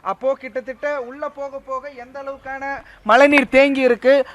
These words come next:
அல்லது ஏரியிலிருந்து வரக்கூடிய அந்த உபரி நீர்கள் எந்த அளவுக்கு வெளியே வந்திருக்குன்னு தான் பார்க்க முடியும். கிட்டத்தட்ட இந்த பகுதிகளில் மழைநீரோட சேர்த்து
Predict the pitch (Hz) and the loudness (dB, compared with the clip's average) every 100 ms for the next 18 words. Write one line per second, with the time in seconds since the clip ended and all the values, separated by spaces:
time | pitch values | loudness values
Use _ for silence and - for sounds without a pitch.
0 | - 226 254 240 262 302 294 285 277 277 | 0 2 2 4 8 8 8 2 4 6
1 | 254 240 254 254 254 233 220 214 294 302 | 6 4 0 4 6 6 4 2 2 2
2 | 285 262 240 220 233 247 247 226 233 262 | 2 2 4 4 6 4 4 4 4 4
3 | 233 220 208 226 220 202 220 196 190 214 | 2 0 2 4 6 4 4 0 2 2
4 | 247 - - - 226 247 262 226 302 277 | 0 -4 -20 -6 0 2 4 8 8 6
5 | - - 226 226 247 294 302 277 262 262 | -2 -4 0 4 4 4 4 6 8 10
6 | 277 294 202 240 311 320 311 285 285 285 | 8 6 6 8 8 6 8 10 12 10
7 | 285 254 277 294 | 8 6 6 2